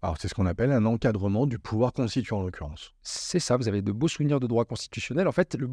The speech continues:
Speaker 2: le pouvoir constituant va être borné. Alors,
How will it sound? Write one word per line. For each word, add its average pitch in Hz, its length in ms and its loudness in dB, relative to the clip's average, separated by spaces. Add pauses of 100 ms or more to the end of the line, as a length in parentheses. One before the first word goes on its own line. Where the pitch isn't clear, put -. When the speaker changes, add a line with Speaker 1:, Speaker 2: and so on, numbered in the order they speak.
(120)
Speaker 2:
le 139 140 2
pouvoir 175 360 2
constituant 175 580 -2
va 143 120 6
être - 240 2
borné. 131 540 4 (720)
Alors, 117 220 -4